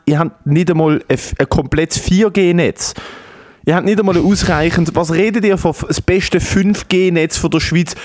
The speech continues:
wenn ich nicht einmal, ich kann aufs W C gehen, in, in einer fuck, in einer, in einer Bar, wo, eine, wo, eine, wo, wo im U G ein W C hat, ich hab kein, ich hab keinen fucking Empfang mehr. Ich könnte, ich könnte mich da unten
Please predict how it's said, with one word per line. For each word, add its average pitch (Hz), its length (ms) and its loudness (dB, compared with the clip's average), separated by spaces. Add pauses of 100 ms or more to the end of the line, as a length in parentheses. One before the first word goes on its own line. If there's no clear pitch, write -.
(120)
wenn 180 140 0
ich 180 160 0
nicht 175 260 2
einmal, 185 200 0 (180)
ich 190 100 0
kann 220 140 0
aufs 147 240 -4
W 180 180 2
C 220 220 -2
gehen, 175 280 2 (280)
in, 165 140 2
in 165 160 2
einer 160 140 2
fuck, - 280 -2
in 156 140 0
einer, 151 240 0
in 180 120 0
einer 143 140 2
Bar, 147 500 0
wo, 160 60 2
eine, 120 240 0
wo, 135 60 2
eine, 131 260 0
wo, 131 180 0
wo 127 60 2
im 131 180 2
U 185 220 2
G 160 180 2
ein 127 80 0
W 151 160 2
C 170 140 -2
hat, 127 80 0
ich 131 100 -2
hab 135 80 -4
kein, 151 260 0
ich - 100 -2
hab - 80 -4
keinen 151 100 0
fucking 151 320 -4
Empfang 139 400 0
mehr. 147 120 0 (160)
Ich - 120 -2
könnte, - 220 -2
ich - 40 -6
könnte 165 120 0
mich 143 80 -2
da 147 80 2
unten 151 200 2